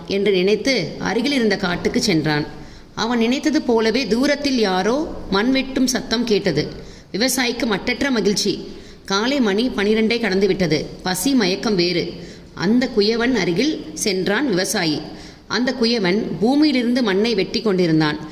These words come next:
மண்வெட்டியால் மண்ணை வெட்டும் கொண்டிருக்கும் போது திடீரென்று அவனுக்கு பூமியிலிருந்து வைரங்கள் கிடைத்தது. வைரங்களை பார்த்து ஆச்சரியப்பட்டபடியே வைரங்களை வெட்டி மேலே போட்டு கொண்டிருந்தான்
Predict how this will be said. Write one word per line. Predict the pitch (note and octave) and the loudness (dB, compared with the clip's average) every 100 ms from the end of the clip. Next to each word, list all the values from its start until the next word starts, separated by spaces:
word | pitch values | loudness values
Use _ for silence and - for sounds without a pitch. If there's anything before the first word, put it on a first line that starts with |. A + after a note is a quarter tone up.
| - - - | -16 -10 -4
மண்வெட்டியால் | A3 C#4+ D4 C#4+ B3+ C4 C#4 | 0 2 0 0 0 0 2
மண்ணை | G#3 F#3 A#3 | 2 2 2
வெட்டும் | F#3+ F#3 B3 A3+ | 2 0 -2 0
கொண்டிருக்கும் | A3 G3 F#3 - G3 | 0 2 0 0 2
போது | D#3+ E3+ C4 B3 - - - | 4 2 2 0 -4 -12 -4
திடீரென்று | E3+ G#3+ D4+ D#4 B3 B3+ | 0 2 2 2 0 0
அவனுக்கு | B3 F#3+ F#3 - C4 | 0 2 0 0 0
பூமியிலிருந்து | F#3+ A#3 C4+ A#3 F3 F#3 | 4 4 4 2 2 2
வைரங்கள் | A3+ F3 F#3+ F#3 G3 | 0 2 2 2 2
கிடைத்தது. | F#3+ D#3+ D#3+ C#3+ - - - - - | 2 2 2 2 -2 -10 -16 -20 -8
வைரங்களை | C#3+ F3 C4 D4 C#4+ | -2 0 2 2 0
பார்த்து | C#4 A#3 G#3+ A#3 | -2 -6 -2 0
ஆச்சரியப்பட்டபடியே | F#3+ G3 G3+ G3 G3 E3+ D#3+ D3 D#3 E3+ F3+ - - | 0 0 0 0 -2 0 0 2 2 0 -4 -10 -10
வைரங்களை | D#3+ F#3+ C4+ C#4+ C#4 B3 | -4 -2 0 0 0 0
வெட்டி | F#3 - A3+ | 0 0 0
மேலே | F#3 G3 A3+ | 2 2 0
போட்டு | A3 F3 E3+ - | 2 0 0 -2
கொண்டிருந்தான் | F#3 F3+ E3 D#3 D#3 A3 | 0 2 4 4 4 2